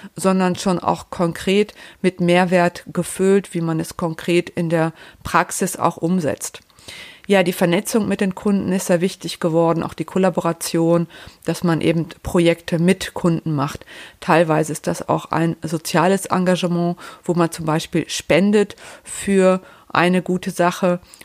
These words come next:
und sich damit, äh, auch mit Spendengelder öffentlich vernetzt mit, äh, Geschäftspartnern.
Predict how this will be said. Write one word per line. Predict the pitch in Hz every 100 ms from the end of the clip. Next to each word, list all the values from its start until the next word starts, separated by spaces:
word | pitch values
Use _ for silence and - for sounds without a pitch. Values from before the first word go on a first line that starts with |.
| -
und | 180
sich | 180 -
damit, | 160 160 170 165 - -
äh, | 165 -
auch | 151 160 -
mit | 151
Spendengelder | - 170 180 165 170 160 165 160 - _ _ _ _ -
öffentlich | 160 - 165 160 -
vernetzt | - 165 160 - - - - - -
mit, | 160 156 - -
äh, | 160
Geschäftspartnern. | 151 - - - - 170 139 143 143 131 139